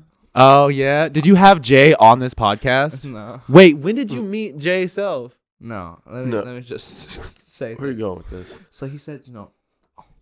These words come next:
Speaker 2: like, stand-up comedy is just, you know, off stage, he's just really quiet and straight, but on stage, he just really can express his personality.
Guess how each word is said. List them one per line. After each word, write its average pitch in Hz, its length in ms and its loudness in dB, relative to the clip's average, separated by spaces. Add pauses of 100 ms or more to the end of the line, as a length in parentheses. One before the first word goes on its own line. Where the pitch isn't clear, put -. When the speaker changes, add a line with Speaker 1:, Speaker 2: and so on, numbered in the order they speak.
(160)
Speaker 2:
like, 139 240 -14
stand-up - 400 -18
comedy 131 520 -20
is 127 60 -20
just, - 280 -20 (760)
you 151 100 -18
know, 139 200 -18
off 143 240 -10
stage, 131 480 -20
he's 123 160 -20
just 120 240 -20
really 135 180 -16
quiet 120 380 -20
and 120 100 -20
straight, 123 240 -20
but 87 140 -20
on 117 200 -20
stage, 95 520 -20
he 151 100 -20
just 131 240 -20 (180)
really 139 380 -18 (220)
can 135 120 -20
express 110 600 -20
his 101 100 -20
personality. 85 1040 -16